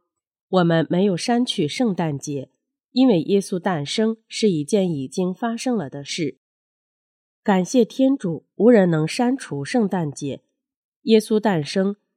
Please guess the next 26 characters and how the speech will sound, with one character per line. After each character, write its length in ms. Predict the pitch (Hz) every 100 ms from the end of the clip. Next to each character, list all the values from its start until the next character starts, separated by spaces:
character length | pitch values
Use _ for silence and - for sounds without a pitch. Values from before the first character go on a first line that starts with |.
| _
就 180 | - 233
是 180 | 202 185
天 300 | - 285 277
主 180 | 175 165
子 380 | - 160 139 -
一 160 | 165
次 280 | 170 - 220 -
而 140 | 160
永 220 | 160 151
远 240 | 196 226 147
地 180 | 151 139
进 300 | - 254 214
入 160 | 208
我 100 | 170
们 140 | 135 139
的 160 | 180
历 220 | 180 233 180
史， 400 | - - 143 - _ _ _ _ _ _ _ _ _
成 260 | - 202 196
了 140 | 240
我 140 | 190 147
们 180 | 147
中 200 | 151 214
的 100 | 208
一 200 | 156 139
个。 320 | - 214 170